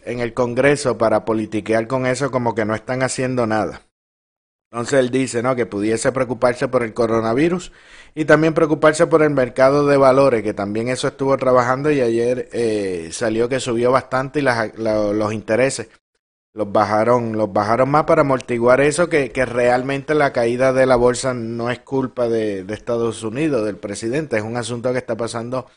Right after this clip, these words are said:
a nivel mundial porque las aerolíneas y las fábricas están perdiendo muchísimo,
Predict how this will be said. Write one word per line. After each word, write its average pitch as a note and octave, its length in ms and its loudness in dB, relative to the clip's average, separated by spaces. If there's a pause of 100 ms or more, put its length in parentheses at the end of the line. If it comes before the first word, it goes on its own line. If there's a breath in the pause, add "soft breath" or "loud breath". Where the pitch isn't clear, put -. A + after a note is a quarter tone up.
(580 soft breath)
a A#2+ 100 -4
nivel A#2+ 840 4
mundial A2+ 440 0
porque D3+ 220 2
las A2+ 180 4
aerolíneas A2 560 2
y C3 40 0
las B2 140 0
fábricas B2 420 0
están A2+ 220 -6
perdiendo B2 380 -2
muchísimo, A2+ 1040 -6